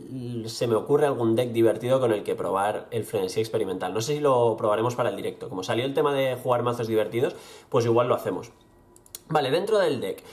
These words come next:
tenemos la mecánica de explorar, ¿vale? Como os comentaba, con el Caminante Espesura, eh, uy, Espesura, con el Tritón Cruzarramas y la Guardabosques Luz de Jade. Estas cartas son muy buenas juntas, hacen mucha sinergia y además en un metagame bastante agresivo,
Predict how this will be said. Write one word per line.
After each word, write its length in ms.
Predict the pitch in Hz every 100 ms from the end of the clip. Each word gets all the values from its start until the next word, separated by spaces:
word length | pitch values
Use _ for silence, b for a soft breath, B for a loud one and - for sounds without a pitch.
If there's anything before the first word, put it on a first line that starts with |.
| B -
tenemos 300 | 156 143 123
la 100 | 135
mecánica 400 | 139 185 226 185
de 80 |
explorar, 540 | 143 - 120 104 107 95
¿vale? 180 | 123 175
Como 140 | 135
os 60 | 117
comentaba, 460 | 107 110 156 185
con 120 | 165
el 80 | 120
Caminante 380 | 110 107 123 123
Espesura, 640 | 117 117 113 196 202 196 -
eh, 140 | 127 139
uy, 260 | 143 120 -
Espesura, 720 | 113 - 101 - 175 190 190 B B B
con 260 | 180 190 165
el 100 | 123
Tritón 300 | 117 120 151
Cruzarramas 640 | 139 123 120 165 180 175
y 120 | 170 175
la 100 | 147
Guardabosques 640 | 147 120 131 139 156 - 131
Luz 260 | 135 147
de 100 | 117
Jade. 400 | - 107 87 90
Estas 240 | 143 185 175
cartas 300 | 175 175 170
son 140 | 143
muy 200 | 131 127
buenas 320 | 123 120 120
juntas, 480 | 123 214 214 214 185
hacen 220 | 139 135
mucha 240 | 127 131 120
sinergia 440 | 143 185 - 190
y 40 | 151
además 300 | 120 143 139
en 60 |
un 100 | 123
metagame 340 | 127 120 120 123
bastante 380 | 117 127 123
agresivo, 480 | 131 147 160 175 170